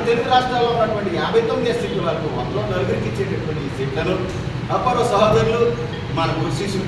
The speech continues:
చంద్రబాబు నాయుడు, రేవంత్ రెడ్డి సమంగా పంచుతారట మిత్రులారా. ఇదే ఎస్సీ వర్గీకరణ అంటే మోడీ గారికి మనం కోరుకునేది ఒకటే.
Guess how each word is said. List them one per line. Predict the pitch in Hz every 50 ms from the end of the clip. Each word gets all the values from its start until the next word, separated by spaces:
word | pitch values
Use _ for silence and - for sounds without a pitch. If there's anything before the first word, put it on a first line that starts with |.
| -
చంద్రబాబు | 165 170 - 196 190 190 185 180 170
నాయుడు, | 165 160 156 156 156
రేవంత్ | 156 - 185 190 196 202 202
రెడ్డి | 208 202 233 240 - - - - - - - -
సమంగా | 156 151 156 175 180 185 185 180 165
పంచుతారట | 156 151 151 - - 165 156 156 156 147
మిత్రులారా. | 147 147 143 151 156 165 165 180 185 185 - - - - - - - - 196
ఇదే | 202 202 196 190 185 175
ఎస్సీ | 170 170 170 160 165
వర్గీకరణ | 156 143 143 156 160 156 151 151 143 139
అంటే | 139 143 143 - - - - - - - - - - -
మోడీ | 220 262 277 - 269 247
గారికి | 233 214 - 196 196
మనం | 196 175 - -
కోరుకునేది | - 156 160 156 156 147 143 139 - -
ఒకటే. | - - -